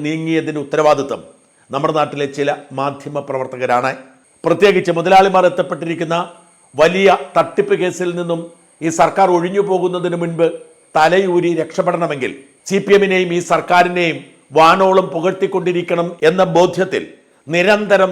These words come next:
നുണകൾ പ്രചരിപ്പിക്കുന്ന റിപ്പോർട്ടർ ചാനലും അതിൻ്റെ സാരഥിയായ അരുൺകുമാറും. ഇന്നലെ ഒരു കാര്യവുമില്ലാതെ ഉമ്മൻചാണ്ടിയെ അരുൺകുമാർ വിവാദത്തിലേക്ക് വലിച്ചിട്ടു. വി എസ് അച്യുതാനന്ദന് നൽകിയ അന്ത്യാഞ്ജലിയെ ഉമ്മൻചാണ്ടിക്ക് കിട്ടിയതിനേക്കാൾ സ്വാഭാവികമാക്കി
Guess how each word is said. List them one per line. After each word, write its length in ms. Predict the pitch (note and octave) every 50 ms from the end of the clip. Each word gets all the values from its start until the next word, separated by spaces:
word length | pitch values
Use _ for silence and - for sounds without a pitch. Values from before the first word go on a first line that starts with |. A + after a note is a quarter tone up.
| E3+
നുണകൾ 280 | E3+ E3+ F3+ F3 F#3 F#3+ F3+ F#3
പ്രചരിപ്പിക്കുന്ന 600 | E3+ E3 F3 E3+ E3 E3 E3+ E3+ E3+ D#3 D#3+ D#3+ D#3+ E3 - - _ _ - F#3
റിപ്പോർട്ടർ 320 | - - F3 E3 D#3+ E3+ - -
ചാനലും 320 | E3 D#3+ D#3+ D#3+ D#3 D3 D3+ D3 - _ _ _ _ -
അതിൻ്റെ 260 | C#3+ D3 E3 E3 D#3+ D3+ - -
സാരഥിയായ 600 | D#3+ D#3 D#3+ E3+ F3 E3 E3+ - E3 D#3+ D#3 D#3+ D3
അരുൺകുമാറും. 600 | C#3+ C#3+ C#3+ C#3 C#3 C#3 A#2+ A#2+ A#2+ B2 C3 C#3 C3+ - - _ _ _ _ _ _ _ F3
ഇന്നലെ 240 | F#3 G3 G3+ G3+ G3+ G#3+ G#3 - F#3
ഒരു 140 | G#3 A3+ A#3 A#3 -
കാര്യവുമില്ലാതെ 720 | - F#3+ F#3 F#3 G3 G3 F#3+ F3 F3 D#3+ D#3 C#3+ B2 G#2+ - - - _ _ _ _ _ - D#3+
ഉമ്മൻചാണ്ടിയെ 560 | E3+ F3+ F#3 F3 F#3 F3 E3+ E3 E3+ D#3+ C3+ G#2+ - - - _ -
അരുൺകുമാർ 460 | C#3+ D#3 E3 F3 D#3+ E3 D#3 D3 B2+ A2 - - - _ _ _ C#3
വിവാദത്തിലേക്ക് 680 | D#3 D#3 D3+ E3 F3 F3 F3 E3 - E3+ D#3 D#3 D3 - C#3+
വലിച്ചിട്ടു. 420 | C#3+ C#3 C#3 C#3 C#3 C3 C3+ D3+ C#3+ C#3+ - - _ _ _ _ -
വി 60 | E3 G3+ G#3+
എസ് 120 | G#3 G#3 G3+
അച്യുതാനന്ദന് 520 | G3+ F#3+ F#3+ F#3+ F#3 F#3 E3+ F#3 F3+ F3+ F3+
നൽകിയ 260 | F3 F3 D#3+ E3+ E3+ D#3+ - - - D3+ D3+
അന്ത്യാഞ്ജലിയെ 640 | E3 F3 F3+ F#3+ F#3 F3+ D#3+ E3 D3 C3 C3 C#3+ - - - - - _ _ _ _ B2+
ഉമ്മൻചാണ്ടിക്ക് 600 | D#3+ E3+ F#3 F#3+ E3+ F#3+ F#3 F#3 F3 F#3 D3 E3+ E3+
കിട്ടിയതിനേക്കാൾ 600 | E3+ D#3+ - F#3 F3 F3 F3 F3 E3+ E3+ E3+ F3 E3+ E3+ - - _ - -
സ്വാഭാവികമാക്കി 840 | F3 E3+ F3 E3+ D#3 F#3 G#3 G3+ G3+ F#3 F#3+ F3 F3 E3+ E3 -